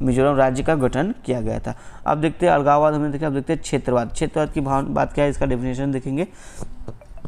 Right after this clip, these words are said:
देखो क्षेत्रवाद में किसी क्षेत्र विशेष के लोगों द्वारा अपने क्षेत्र एवं क्षेत्रीय हितों के प्रति लगाव की भावना का वह संकीर्ण रूप है। देखो एक तरह से ये संकीर्ण रूप है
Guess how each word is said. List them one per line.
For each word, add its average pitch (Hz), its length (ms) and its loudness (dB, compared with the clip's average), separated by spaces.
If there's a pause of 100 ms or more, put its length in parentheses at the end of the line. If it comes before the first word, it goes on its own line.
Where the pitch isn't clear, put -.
(960)
देखो 139 180 4
क्षेत्रवाद 156 440 4
में 160 180 4 (320)
किसी 151 220 0
क्षेत्र 170 360 0
विशेष 151 340 0
के 160 140 2
लोगों 143 280 6
द्वारा 151 200 6
अपने 156 280 0
क्षेत्र 151 380 0
एवं 151 180 6
क्षेत्रीय 143 480 0
हितों 135 300 0
के - 140 -2
प्रति 147 300 2
लगाव 135 380 4
की 156 80 -2
भावना 135 400 0 (160)
का 160 80 4
वह 147 240 2
संकीर्ण 143 600 2 (420)
रूप 127 220 2
है। 120 80 4
देखो 143 140 2
एक - 180 -2
तरह 165 100 4
से 165 140 0
ये 160 60 0
संकीर्ण 131 420 0
रूप 156 220 0
है 185 160 4